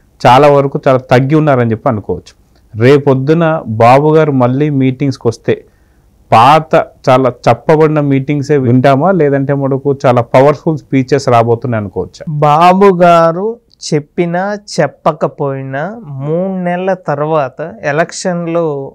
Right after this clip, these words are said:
Speaker 2: అయిపోయిన తర్వాత, బాబు గారు అధికారంలో వచ్చిన మరుక్షణం నుంచి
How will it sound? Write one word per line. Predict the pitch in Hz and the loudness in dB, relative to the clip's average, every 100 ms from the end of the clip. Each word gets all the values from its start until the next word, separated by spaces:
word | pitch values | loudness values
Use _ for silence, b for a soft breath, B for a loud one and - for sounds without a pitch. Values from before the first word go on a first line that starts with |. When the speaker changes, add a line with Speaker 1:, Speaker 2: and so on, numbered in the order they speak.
| _ | _
Speaker 2:
అయిపోయిన | 143 156 180 190 190 180 160 | -2 0 -2 -4 -6 -4 -6
తర్వాత, | 127 143 131 143 151 131 135 151 220 | -6 -6 -6 -4 -6 -8 -8 -10 -10
బాబు | 143 131 151 170 | -4 2 2 2
గారు | 180 180 185 180 | -2 -2 -2 -2
అధికారంలో | 143 143 170 175 180 180 185 180 | -4 -4 -6 -4 -4 -4 -2 -4
వచ్చిన | 143 151 147 - 202 | -4 -8 -10 -8 -6
మరుక్షణం | 165 143 156 180 - 175 160 151 | -4 -2 -4 -4 -6 -6 -4 -8
నుంచి | 143 156 160 180 | -10 -10 -10 -12